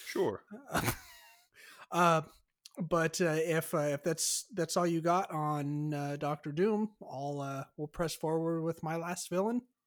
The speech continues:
Speaker 1: Knock it out.
Speaker 2: All right. So my last villain is the Green Goblin. Yeah, we're gonna talk about this fucking guy a couple more minutes after
Speaker 1: <laughs>
Speaker 2: we, uh, we talked him up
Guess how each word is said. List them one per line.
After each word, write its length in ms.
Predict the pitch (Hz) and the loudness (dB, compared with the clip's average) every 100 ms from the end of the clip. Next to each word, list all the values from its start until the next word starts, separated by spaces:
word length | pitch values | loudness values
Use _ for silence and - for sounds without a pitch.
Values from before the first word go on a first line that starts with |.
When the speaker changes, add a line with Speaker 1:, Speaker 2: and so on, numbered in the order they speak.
| _ _ _ _ - | _ _ _ _ -6
Speaker 1:
Knock 180 | 113 | 0
it 60 | 120 | 4
out. 260 | 131 151 - - _ - 156 | 6 4 2 -10 _ -16 -8
Speaker 2:
All 60 | |
right. 380 | 143 190 214 156 - - - - - - | -2 2 2 0 -6 -20 -18 -18 -18 0
So 500 | - 208 202 202 208 | 8 12 12 12 10
my 240 | 185 190 | 4 2
last 320 | 262 254 233 - | 2 2 2 4
villain 320 | 185 208 233 | 6 6 6
is 440 | 180 180 220 233 - | 6 8 8 6 0
the 200 | 175 190 | 4 4
Green 400 | 185 185 240 247 | 6 4 4 4
Goblin. 500 | 233 262 254 185 156 | 4 4 6 4 4
Yeah, 200 | 196 202 | 4 4
we're 140 | 180 | 4
gonna 120 | 190 180 | 2 0
talk 300 | - 190 180 | 2 2 4
about 260 | 175 160 | 2 4
this 200 | 202 196 | 4 2
fucking 340 | - 151 - 151 | 2 -2 -2 0
guy 380 | 147 147 143 147 | 2 4 2 -2
a 100 | 165 | -6
couple 260 | 151 165 160 | -4 -4 -2
more 220 | 160 151 | -2 0
minutes 500 | 143 151 147 143 - | 0 0 -2 0 0
after 320 | 147 156 - | 2 0 0
Speaker 1:
<laughs> 60 | 147 | 0
Speaker 2:
we, 280 | 147 147 147 | 0 0 0
uh, 260 | 143 135 - - - - - | 2 0 -2 -12 -20 -20 -4
we 320 | 170 156 147 - | 0 2 0 0
talked 340 | - 160 - | 2 2 0
him 120 | 170 | 0
up 200 | 170 156 | 2 0